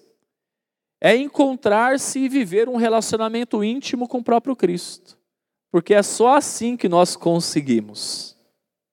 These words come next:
É nele que tudo se completa. Você pode olhar para a palavra e pela sua própria razão e vontade falar, "Eu vou viver isso aqui."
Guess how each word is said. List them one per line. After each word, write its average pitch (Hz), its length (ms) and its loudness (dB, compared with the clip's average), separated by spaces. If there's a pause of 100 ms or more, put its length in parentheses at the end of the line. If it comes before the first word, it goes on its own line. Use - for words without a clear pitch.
(760)
É 226 140 4
nele 285 460 4
que 247 140 2
tudo 196 320 0
se 185 160 -4
completa. 147 720 -2 (840)
Você - 180 2
pode 240 380 0
olhar 226 440 2
para 240 160 2
a 220 40 -2
palavra 214 840 0 (280)
e 160 60 2
pela 208 240 -2
sua 226 320 -2
própria 233 460 -2
razão 202 580 -4
e 262 100 -4
vontade 196 560 -2
falar, 180 280 0 (100)
"Eu 254 240 4
vou 220 280 2
viver 202 420 0
isso - 180 -6
aqui." - 320 -6